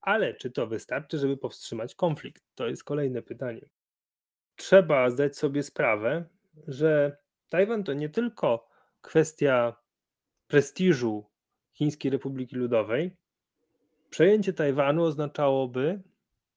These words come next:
przy zaku-, przy założeniu, że Tajwan zostanie przejęty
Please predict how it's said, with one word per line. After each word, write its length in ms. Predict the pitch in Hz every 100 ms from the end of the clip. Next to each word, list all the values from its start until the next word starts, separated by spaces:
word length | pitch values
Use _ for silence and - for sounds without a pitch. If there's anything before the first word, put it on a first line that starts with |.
| _
przy 160 | - 143
zaku-, 360 | 147 139 127
przy 180 | 127 151
założeniu, 580 | 139 123 120 143 131 113
że 160 | 113
Tajwan 320 | 110 120 117 113
zostanie 440 | 113 120 113 110
przejęty 760 | - 120 117 113 - 113 107